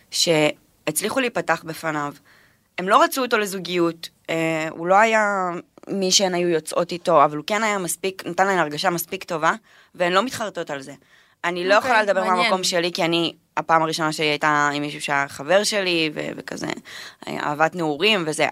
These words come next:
Speaker 1: אבל אני כן חושבת שכשאת מגיעה לאיזושהי בשלות מסוימת, או לגיל מסוים, או לבגרות מסוימת, וזה לא משנה באיזה גיל זה, זה גם יכול להיות בגיל שמונה עשרה שאת מחליטה שזה האדם הנכון לשכב איתו.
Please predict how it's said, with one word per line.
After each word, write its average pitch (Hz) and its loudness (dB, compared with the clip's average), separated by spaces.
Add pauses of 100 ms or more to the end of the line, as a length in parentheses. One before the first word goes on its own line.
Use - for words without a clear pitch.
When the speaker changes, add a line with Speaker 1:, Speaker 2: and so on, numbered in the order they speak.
Speaker 1:
אבל 151 0
אני 147 0
כן - 2
חושבת 185 0
שכשאת - -6
מגיעה 175 2
לאיזושהי 170 -2
בשלות 202 -6
מסוימת, 175 0
או 151 2
לגיל 160 0
מסוים, 151 2
או 143 -4
לבגרות 151 0
מסוימת, 226 -2 (360)
וזה 170 0
לא 190 6
משנה 196 -2
באיזה 165 0
גיל 160 -6
זה, 214 -6
זה 196 -8
גם 151 0
יכול 156 -2
להיות 151 0
בגיל 156 -6
שמונה 156 -2
עשרה 160 -4
שאת 147 -12
מחליטה 156 0
שזה 208 -2
האדם 196 2
הנכון 170 -4
לשכב 151 -2
איתו. 147 -6